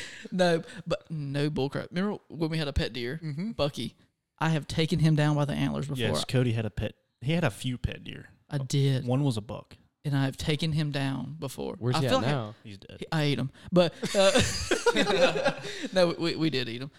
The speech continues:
Speaker 1: All seriousness.
Speaker 2: Didn't your dad chop his legs off?
Speaker 1: Yeah, he tried to attack my dad.
Speaker 2: Yeah, he charged
Speaker 1: And he
Speaker 2: his
Speaker 1: had
Speaker 2: dad.
Speaker 1: a, yeah, and he had a machete, and his first reactions was to, like, swing at him and chop his legs off. So
Speaker 2: He
Speaker 1: then
Speaker 2: had
Speaker 1: we,
Speaker 2: to, he had to put him down after that.
Speaker 1: yeah, so
Speaker 2: Cody's dad's a badass.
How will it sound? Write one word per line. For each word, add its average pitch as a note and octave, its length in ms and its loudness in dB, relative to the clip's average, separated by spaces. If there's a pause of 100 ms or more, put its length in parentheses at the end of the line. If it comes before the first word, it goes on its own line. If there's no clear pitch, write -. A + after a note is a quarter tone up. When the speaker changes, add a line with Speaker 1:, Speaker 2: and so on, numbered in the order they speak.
(200)
Speaker 1:
All C#3+ 120 -4
seriousness. - 400 -8
Speaker 2:
Didn't B3 200 -10
your C4 80 -6
dad C3 240 -4
chop D3 160 -6
his - 160 -12
legs A2 240 -10
off? C#3 100 -8
Speaker 1:
Yeah, G#3 180 -2
he G3+ 100 0
tried G3+ 140 -4
to F3 60 -2
attack D#3+ 220 -6
my D#3+ 100 -8
dad. D3 120 -4
Speaker 2:
Yeah, D3 240 0
he A#2+ 120 -12
charged C3+ 340 0
Speaker 1:
And E3+ 60 2
he D#3+ 60 4
Speaker 2:
his F3+ 100 4
Speaker 1:
had F3+ 80 4
Speaker 2:
dad. A2 220 -2
Speaker 1:
a, - 20 -2
yeah, D#3 120 -2
and C#3+ 160 -4
he D#3 40 0
had E3 100 0
a - 20 -6
machete, C#3+ 540 -2
and - 80 -8
his C#3 100 -6
first D3+ 280 -4
reactions D3 440 -4
was C#3 140 -6
to, D3 60 -6
like, C#3 280 -4 (560)
swing D#3 400 -6
at E3 100 -4
him E3+ 100 -4
and C#3 120 -8
chop - 160 -8
his D3 100 -12
legs C#3 300 -8
off. C#3 180 -10
So - 140 -12
Speaker 2:
He - 80 -12 (360)
Speaker 1:
then D3+ 120 -8
Speaker 2:
had - 80 -6
Speaker 1:
we, - 60 -8
Speaker 2:
to, - 60 -16
he A2 60 -4
had G#2 120 -4
to - 40 -12
put - 160 -8
him - 80 -20
down - 240 -16
after - 160 -20
that. F2 160 -20 (240)
Speaker 1:
yeah, - 140 -12 (160)
so - 160 -12 (360)
Speaker 2:
Cody's E3 240 -2
dad's F#2 220 -10
a - 40 -20
badass. - 600 -14